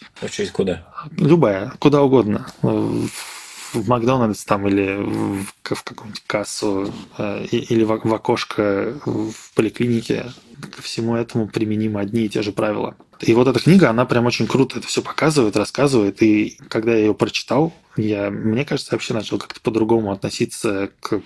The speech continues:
Speaker 2: потоку задач вот у нас в разработке. Вот, поэтому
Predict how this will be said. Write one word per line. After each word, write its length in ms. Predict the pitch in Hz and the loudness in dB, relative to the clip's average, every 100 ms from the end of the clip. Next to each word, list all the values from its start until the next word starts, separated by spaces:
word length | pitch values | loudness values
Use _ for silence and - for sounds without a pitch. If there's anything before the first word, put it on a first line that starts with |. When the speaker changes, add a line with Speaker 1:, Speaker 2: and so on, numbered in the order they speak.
| _ - | _ -2
Speaker 2:
потоку 440 | 113 113 110 107 | -2 -2 0 0
задач 440 | 98 95 110 - | 0 0 -2 -2
вот 180 | - - | -4 -2
у 40 | 107 | -4
нас 240 | 98 - | -4 -4
в 40 | |
разработке. 640 | 107 98 101 101 - - 120 _ - | -4 -4 -4 -4 -6 -10 -12 _ -8
Вот, 220 | 107 101 | -6 -4
поэтому 520 | - 110 - 107 104 | -4 -4 -2 -2 -2